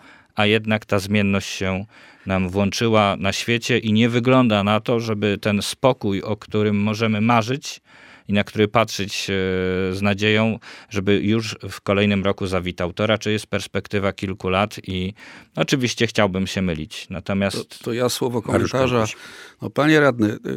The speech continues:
Speaker 2: to
Speaker 3: Do Tomasza Darosa,
Speaker 2: Tak,
Speaker 3: rozumiem.
Speaker 2: do pana radnego Darosa. Y, no, jeżeli największe miasta w Polsce zaciągały kredyty na stałe stopy procentowe, prezydent ma sztab ludzi, którzy się tym zajmują.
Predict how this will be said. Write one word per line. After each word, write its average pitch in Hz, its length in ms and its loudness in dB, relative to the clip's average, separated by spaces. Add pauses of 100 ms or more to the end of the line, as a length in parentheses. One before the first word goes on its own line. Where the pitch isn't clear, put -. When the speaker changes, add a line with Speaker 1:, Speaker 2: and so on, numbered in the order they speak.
(200)
Speaker 2:
to 76 420 0
Speaker 3:
Do - 280 -6
Tomasza 107 320 -2
Darosa, 85 280 -6
Speaker 2:
Tak, 98 240 0
Speaker 3:
rozumiem. 110 200 -8
Speaker 2:
do 117 120 0
pana 117 280 2
radnego 113 360 0
Darosa. 104 400 -2
Y, - 440 -10
no, 113 100 0
jeżeli 131 540 8 (280)
największe 123 520 6
miasta 123 320 2
w - 60 -10
Polsce - 460 -4 (880)
zaciągały 110 580 4
kredyty 127 440 2
na 117 180 4 (100)
stałe 117 320 4
stopy - 380 -6
procentowe, - 540 -6 (160)
prezydent 127 440 2
ma 135 220 4 (120)
sztab - 340 2
ludzi, 123 260 2
którzy 113 260 -2
się 110 120 -2
tym 107 160 0
zajmują. 101 500 0